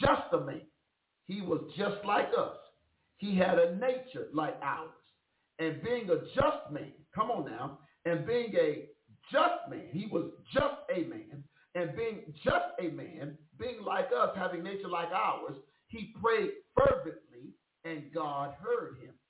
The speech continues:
The point is, come on, get this, people, is that we should, the point is not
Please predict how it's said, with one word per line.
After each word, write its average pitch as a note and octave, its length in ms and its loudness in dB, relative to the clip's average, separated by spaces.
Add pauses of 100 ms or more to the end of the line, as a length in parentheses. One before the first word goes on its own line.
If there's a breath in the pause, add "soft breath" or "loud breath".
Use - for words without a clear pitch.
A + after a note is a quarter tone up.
(540)
The D#3+ 60 0
point D#4+ 400 -4 (120)
is, C3+ 300 -6
come G#3 100 -10
on, D#3+ 140 -6
get F3+ 180 -10
this, D#3 180 -4
people, - 360 -12 (360)
is F3+ 180 -2
that F#3+ 260 2
we C4+ 180 -8 (140)
should, G#3 480 -2 (500)
the E3+ 80 4
point D4+ 380 0
is E3+ 160 -2
not G#3+ 300 4